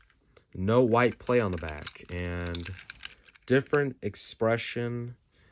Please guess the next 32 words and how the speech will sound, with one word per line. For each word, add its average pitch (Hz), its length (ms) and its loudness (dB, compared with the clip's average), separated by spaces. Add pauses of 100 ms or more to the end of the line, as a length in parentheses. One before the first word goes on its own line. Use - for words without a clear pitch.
(160)
Same 160 480 4
mou-, 131 200 2
mouth 160 280 4
is 127 120 -4
a 120 40 4
lot 113 220 4
smaller. 95 420 0
Mouth's 104 300 -2
a 98 60 0
lot 90 180 -2
bigger 87 220 -2
on 87 80 -4
this 85 180 -8
one. 85 220 -8
Mouth's 92 300 -8
a 82 40 -10
little 82 140 -8
bit - 100 -16
smaller. 82 400 -8 (840)
Eyelids 120 480 4
are 113 60 2
more 107 260 4
raised. 98 880 2 (460)
His 90 240 0
Mac, 117 600 2
okay, 98 280 -2
this 147 240 0
one 165 120 -2
got 113 240 2
beat 104 160 4
up 92 160 0
more. 80 520 -8